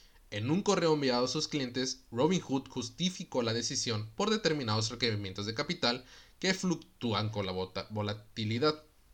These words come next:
"La decisión no fue hecha en la dirección de ningún actor en el mercado", señaló, señala el comunicado.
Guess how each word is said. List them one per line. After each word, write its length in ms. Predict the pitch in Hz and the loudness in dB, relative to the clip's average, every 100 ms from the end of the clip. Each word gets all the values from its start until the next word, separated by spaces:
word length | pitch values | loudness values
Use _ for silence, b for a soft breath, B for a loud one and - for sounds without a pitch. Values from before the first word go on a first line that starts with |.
| B B B B 107 | B B B B -2
"La 80 | |
decisión 400 | 113 113 113 143 | 0 0 0 2
no 80 | 160 | 2
fue 240 | 165 180 175 | 2 4 4
hecha 200 | 165 175 | 4 4
en 60 | |
la 60 | 165 | 4
dirección 420 | 147 139 - 143 | 2 0 0 0
de 80 | 147 | -2
ningún 320 | 131 117 113 | -2 0 0
actor 240 | 117 107 | 0 0
en 140 | 107 104 | 0 0
el 60 | |
mercado", 440 | 104 101 104 87 - | -2 -2 -2 -2 -8
señaló, 440 | - 98 95 92 95 - | -8 -6 -6 -6 -10 -8
señala 360 | - 110 101 98 | -2 0 0 -2
el 60 | |
comunicado. 600 | 107 101 98 110 131 120 | -6 -6 -6 -2 -2 -2